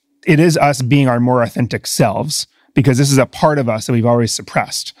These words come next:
And now we've found a comfortable, safe outlet for it to really be creative and go for it. Now, that's a very optimistic view.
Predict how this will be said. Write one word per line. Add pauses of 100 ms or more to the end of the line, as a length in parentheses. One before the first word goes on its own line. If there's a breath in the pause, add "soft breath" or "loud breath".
(180 soft breath)
And
now
we've
found
a
comfortable,
safe
outlet
for
it
to
really (340 loud breath)
be
creative
and
go
for
it.
Now,
that's
a
very
optimistic
view.